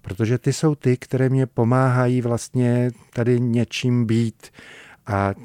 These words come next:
něco přinést třeba i ostatním a světu. Takže, eh, když mám umělecké nadání, tak je asi nesmysl se věnovat rozvíjení matematiky, protože je škoda, že jo, když můžu přinést světu nějaká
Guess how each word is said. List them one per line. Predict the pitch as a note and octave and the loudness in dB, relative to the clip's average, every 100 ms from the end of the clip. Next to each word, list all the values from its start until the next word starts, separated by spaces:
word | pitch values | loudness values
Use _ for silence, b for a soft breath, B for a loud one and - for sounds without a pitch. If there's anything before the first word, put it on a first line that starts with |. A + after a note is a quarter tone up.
| - - | -20 -4
něco | B2 A2 C3 | -2 0 -2
přinést | - D3 D#3+ G#2 | 0 2 2 2
třeba | - G#2+ A2+ | -2 -4 -2
i | B2 | 0
ostatním | B2 - D3 - G2 F#2 | -2 0 -2 0 -4 -2
a | G2 | -6
světu. | - A2+ G#2 - E2 _ B B B B B B B B B | -2 -2 -2 -8 -16 _ B B B B B B B B B
Takže, | G#2 G#2 A2 A#2+ B2 A2+ | -2 0 2 4 2 2
eh, | C3 A2+ | 0 0
když | G#2 A2 | 0 0
mám | C3+ | 2
umělecké | C3 B2+ C3+ - D3 | 4 4 2 2 2
nadání, | C3+ B2 B2 B2+ C3+ | 4 4 4 4 2
tak | C3 A#2 | 2 -2
je | B2 B2 | 0 -2
asi | A2+ C#3+ | -2 0
nesmysl | C3+ - B2 - C3+ B2+ B2+ | -2 0 -4 0 2 4 4
se | - C3 B2 | 2 0 2
věnovat | A#2+ A#2+ A#2+ B2+ B2 C3 | 2 2 2 2 0 -2
rozvíjení | A2+ A2+ B2 B2+ C3 | -2 0 0 2 2
matematiky, | A#2+ C3+ A#2+ A#2 A#2 C3 | 2 2 0 0 0 0
protože | A#2 A#2 B2 A#2+ | 0 -2 -2 2
je | B2 | 0
škoda, | - B2+ A#2 A#2 | 0 0 2 2
že | B2 | 2
jo, | B2 A#2+ B2 A#2+ B2 C#3 - | 2 4 2 -2 -12 -14 -10
když | B2+ G#2 A2 - | -8 -4 -4 -4
můžu | B2 A#2 A2+ B2 | -6 -4 0 0
přinést | - C3 B2 A#2+ | 0 0 2 0
světu | - A2+ - | 0 0 2
nějaká | A#2+ A#2 A#2 B2 A#2+ | 4 4 2 0 0